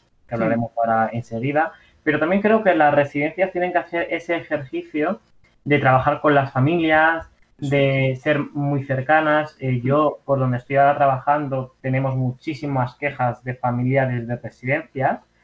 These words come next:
Speaker 2: Hmm.
Speaker 1: por las típicas quejas, ¿no? Es que le habl-, es que le gritan al mayor, es que la comida.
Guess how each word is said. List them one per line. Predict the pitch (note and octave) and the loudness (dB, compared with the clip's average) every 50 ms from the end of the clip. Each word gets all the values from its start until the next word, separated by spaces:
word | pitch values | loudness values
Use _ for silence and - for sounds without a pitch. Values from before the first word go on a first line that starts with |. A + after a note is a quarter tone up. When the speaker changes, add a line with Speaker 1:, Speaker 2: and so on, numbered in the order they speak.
| _ _ - - | _ _ -16 -14
Speaker 2:
Hmm. | F3+ C#3 A#2+ | -12 -12 -10
Speaker 1:
por | - A#2+ - | -8 -6 -8
las | - - | -6 -6
típicas | - C3+ B2+ C#3 - B2+ A#2+ - | -6 -6 -4 -2 0 0 -2 -2
quejas, | - - A#2+ - - A2+ G#2+ A#2+ | -4 -10 -10 -6 -6 -6 -4 -2
¿no? | B2 C3+ D3 D3+ | 0 2 4 2
Es | D3 | 2
que | - D3+ | 0 0
le | D3 C#3+ | 2 4
habl-, | C#3 C#3 C#3 C#3 - | 4 2 2 -2 -6
es | C#3 C3 | -8 -10
que | - - | -8 -6
le | C3+ C3 | -4 -2
gritan | C3 C3+ C3 C3 B2+ | -2 -2 -2 -2 0
al | B2+ B2+ B2+ | 0 0 0
mayor, | B2 B2+ B2+ C3+ D#3 D#3+ D#3+ D#3+ E3 E3 D#3+ D3 | 0 0 0 0 2 4 4 6 6 6 6 4
es | C3+ B2 | 2 0
que | - C3+ | -2 0
la | C3 B2+ C3 - | 0 0 -2 -2
comida. | B2 B2+ C#3 D#3 E3 E3 E3 D#3 D#3+ D#3 D#3 - - | -4 -4 -2 -2 -4 -4 -4 -2 0 0 0 -2 -4